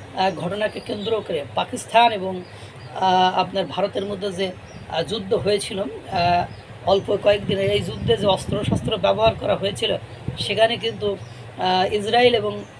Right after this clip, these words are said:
ভারতের সম্মিলিত প্রচেষ্টায় তৈরি অস্ত্রই কিন্তু ব্যবহার হয়েছিল। আহ, ইসরায়েলের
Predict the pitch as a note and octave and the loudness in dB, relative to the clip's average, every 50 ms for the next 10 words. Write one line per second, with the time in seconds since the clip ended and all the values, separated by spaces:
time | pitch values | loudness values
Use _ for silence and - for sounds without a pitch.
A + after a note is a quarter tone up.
0 | - - - - D#3+ A#2+ F3+ G3+ A3 F3+ A3+ G3 - - G3+ G3 G3+ G#3+ G#3+ F#3 | -18 -16 -14 -10 0 2 2 2 2 2 -2 -2 0 0 -2 -2 -2 -4 -6 -6
1 | F3 G3 E3+ F#3 G3+ - - A#3 G3 - - A#3 G#3 G3 F#3+ - - - - - | -6 -6 -4 -4 -4 -4 -4 -4 -6 -2 2 4 4 4 2 0 -6 -14 -14 -14
2 | - - - - G3+ G#3+ A#3 B3 A#3 G#3 F#3+ - G3+ F#3+ - - E3+ G#3+ A3 G3 | -14 -10 -4 2 4 4 4 4 2 0 2 4 2 2 2 0 -2 -2 -2 -2
3 | F#3 G#3 F#3+ F#3+ F3+ F3+ G3 G3+ A3 G#3+ F3+ F#3 G#3 G3+ - G#3+ F#3+ G3 - - | -4 -6 -4 -2 0 2 4 4 4 4 4 2 0 -2 -4 -6 -6 -6 -6 -8
4 | - - - - - - - - F3+ F#3 - - A3+ G#3 G3 G#3 G#3+ G#3+ G#3 G3+ | -12 -18 -18 -18 -14 -8 -2 -2 0 0 0 -2 -2 -2 2 4 4 4 4 4
5 | G3+ G3+ | 2 0